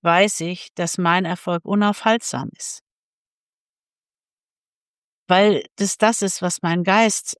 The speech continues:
in die Videokamera einspeist. Und wenn das wächst und ich mich darüber freue, das halten kann und das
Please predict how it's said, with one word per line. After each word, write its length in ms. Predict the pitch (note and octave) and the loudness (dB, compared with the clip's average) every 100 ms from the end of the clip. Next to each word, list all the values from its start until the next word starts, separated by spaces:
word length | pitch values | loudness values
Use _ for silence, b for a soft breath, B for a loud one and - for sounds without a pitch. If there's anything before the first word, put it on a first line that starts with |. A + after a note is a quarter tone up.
| _ | _
in 120 | - E3+ | -6 -2
die 120 | F#3 | 0
Videokamera 720 | A3+ G#3 D3 - C#3 C#3 B2+ | 0 0 -2 -6 -6 -6 -6
einspeist. 920 | - B2+ C3+ - - C3 D3+ G#3+ - - | -4 -4 -4 -8 -4 -2 -2 -4 -6 -6
Und 300 | F#3 F#3 D#3 | -4 -4 -4
wenn 140 | E3 | -2
das 240 | E3+ - | -2 0
wächst 340 | E3+ A#3 - - | 0 0 0 -8
und 80 | E3 | -8
ich 140 | - | -6
mich 120 | E3 | -6
darüber 360 | - D3+ C#3 C3+ | -6 -8 -8 -10
freue, 680 | - - - F#3+ G3 D3+ | -12 -12 2 4 4 2
das 320 | C#3+ C#3 - - | -2 -6 -6 2
halten 400 | G3+ A#3 - C#3 | 2 2 -4 -8
kann 320 | - D3 F#3 b b b b b b b - | -6 -8 -8 b b b b b b b -4
und 180 | F3 | 0
das 260 | F3 E3+ - | 2 0 -6